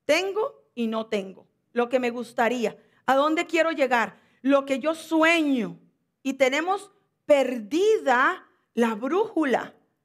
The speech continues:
Nos desenfocamos. Queremos hacer las cosas a nuestra manera con nuestras vidas, olvidándonos de Dios, porque como ahora somos sus hijos,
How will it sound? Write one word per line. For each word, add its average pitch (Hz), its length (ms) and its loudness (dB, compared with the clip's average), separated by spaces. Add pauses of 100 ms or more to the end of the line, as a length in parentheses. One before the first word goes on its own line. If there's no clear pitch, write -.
(280)
Nos 240 380 -2
desenfocamos. 247 1600 -2 (640)
Queremos 320 400 2
hacer 339 240 2
las 349 200 0
cosas 349 360 -2
a 302 100 2
nuestra 269 560 0
manera 302 520 0
con 320 180 -4
nuestras 247 480 -2
vidas, 233 480 -4 (380)
olvidándonos 285 720 2
de 302 160 0
Dios, 320 460 -2 (260)
porque 240 280 -2
como 247 220 0
ahora 302 280 2
somos 403 320 -6
sus 320 180 -6
hijos, 453 440 0